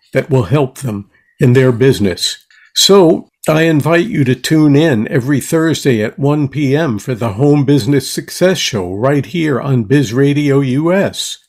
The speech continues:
Before I go, as I mentioned before, I want to tell you that there are some great resources available to home business entrepreneurs,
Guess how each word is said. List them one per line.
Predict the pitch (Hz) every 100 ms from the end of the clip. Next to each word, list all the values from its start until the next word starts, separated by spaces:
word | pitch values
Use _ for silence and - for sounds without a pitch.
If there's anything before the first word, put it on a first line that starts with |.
| _ _ - _
Before | 160 - 196 190
I | 175
go, | 135 165 190 135 147 _ _ _ _ _
as | 175 143
I | 175
mentioned | 160 170 151 170 147
before, | 139 135 196 156 104 123 - _ _ _
I | 147
want | 143 170 151
to | 147
tell | - 175
you | 165 143
that | 143 139
there | 151
are | 139
some | - 151
great | 113 143 151 -
resources | 151 156 - 127 101 - 104
available | 120 135 151 143 92 107 78 _ _ _
to | 135
home | 107 151 147
business | 135 120 143 -
entrepreneurs, | 147 135 - 117 139 156 180 127 127 -